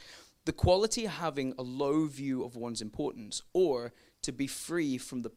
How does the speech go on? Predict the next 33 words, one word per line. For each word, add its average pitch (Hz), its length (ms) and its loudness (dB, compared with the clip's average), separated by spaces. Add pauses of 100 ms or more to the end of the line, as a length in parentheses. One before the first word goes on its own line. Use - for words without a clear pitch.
from 117 180 -4
pride 120 460 -2
or 123 260 -2
arrogance. 123 580 -8 (920)
Okay, 165 160 6
so - 100 2
the - 80 -2
quality 196 340 4
of 170 80 4
having 160 240 4
low 190 220 6
view 180 440 0
of 143 240 2
one's 143 300 0 (140)
importance, 175 580 4 (420)
or 190 160 6
to 185 120 -2
be 156 100 -2
free 151 320 -2
from 131 220 -6
pride 127 280 -4
or 113 120 -4
arrogance. 117 500 -10 (400)
Free 208 460 -2
from. - 380 -6 (720)
It - 100 -10
didn't 302 140 2
say 220 400 4 (180)
having 190 320 0
a 160 40 0
small 175 520 0
amount 151 360 -4
of, 101 280 -8